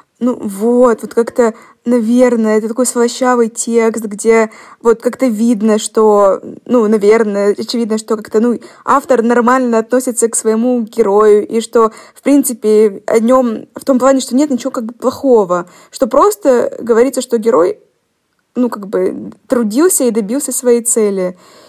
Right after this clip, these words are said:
И, ну, вот нет чего-то такого, что вот,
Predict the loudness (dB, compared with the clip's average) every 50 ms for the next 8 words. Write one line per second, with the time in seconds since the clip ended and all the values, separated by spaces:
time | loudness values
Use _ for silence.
0 | _ _ _ _ -4 -2 0 2 2 2 0 0 -4 -12 -16 -18 -20 -20 -14 -6
1 | -2 0 2 2 2 0 -2 -20 _ _ _ _ _ _ _ _ _ _ _ _
2 | _ -6 -2 2 4 4 4 2 0 -2 -8 -8 -4 0 2 2 2 0 -4 -4
3 | -4 -2 0 4 4 4 4 4 0 -2 -4 0 0 2 2 2 0 -2